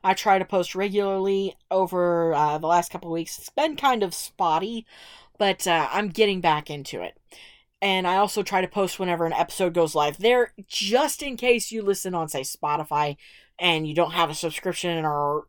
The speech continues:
or you don't follow me or whatever. So if you happen to be on iTunes, uh, excuse me, Twitter or Instagram, and you follow me there, you will get the update when a new episode goes live. That's pretty much it. I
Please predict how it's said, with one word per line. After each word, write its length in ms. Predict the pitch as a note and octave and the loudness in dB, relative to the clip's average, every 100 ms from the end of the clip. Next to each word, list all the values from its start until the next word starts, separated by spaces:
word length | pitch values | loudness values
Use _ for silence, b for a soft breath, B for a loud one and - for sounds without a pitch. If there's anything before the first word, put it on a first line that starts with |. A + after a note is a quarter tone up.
| _ | _
or 100 | D#3+ | -4
you 160 | D#3 D#3+ | -4 -2
don't 300 | F3 E3+ - | -2 -2 2
follow 340 | F3 F3 E3+ | 8 8 8
me 180 | E3+ E3 | 2 2
or 120 | D3 | 2
whatever. 520 | D3 F3+ A#3 A3 G3+ B B B B | 2 4 4 4 0 B B B B
So 380 | - G#3 G3 G3 _ | -2 2 2 0 _
if 260 | G#3+ G3+ - | 0 0 -2
you 240 | A3 A3 | -4 0
happen 300 | G#3+ G#3 G3+ | 4 4 2
to 40 | G3 | 0
be 100 | G3 | 2
on 200 | F3 - _ _ _ _ _ - | 0 -2 _ _ _ _ _ 0
iTunes, 520 | F3 E3 - E3+ - F3 | 2 2 -2 -6 -4 0
uh, 140 | D#3+ | 0
excuse 280 | D3+ - E3 | 0 -6 -8
me, 120 | D#3 | -12
Twitter 500 | - B3+ A#3 A3 G#3+ | 0 6 8 8 4
or 220 | F3+ F3 | 0 -2
Instagram, 580 | A3 G#3 G#3 F3+ F3+ E3+ B B B - | -4 -6 -4 -2 -2 -4 B B B 0
and 160 | G3+ | 0
you 120 | G3 | 0
follow 320 | F#3 F#3 F#3 F#3+ | 2 2 4 2
me 180 | F3+ | -2
there, 320 | E3+ B3+ C4 B B B | 2 4 4 B B B
you 180 | G#3 A3+ | -4 0
will 220 | G3 A3+ | 8 8
get 200 | G#3 G#3+ | 6 -2
the 160 | A3+ D3 | -2 -2
update 380 | F#3+ - F3+ F3 | -2 -2 -4 -4
when 260 | F3 F3+ | -4 -2
a 60 | F#3+ | -2
new 240 | F3 E3 D3 | -2 -2 -4
episode 480 | D3+ D#3 D#3+ C#3 | -6 -4 -2 -2
goes 260 | C3+ B2 A#2+ | -2 -2 4
live. 440 | D#3 D3+ A2+ - _ _ _ _ | 8 8 6 -6 _ _ _ _
That's 180 | C4+ D#4 | 0 0
pretty 260 | - F#4+ F#4+ | 0 0 0
much 280 | D#4+ D#4 - | 0 -4 -4
it. 380 | D4 D#4 - - - | -2 -2 -4 -8 -2
I 200 | A#3 | -2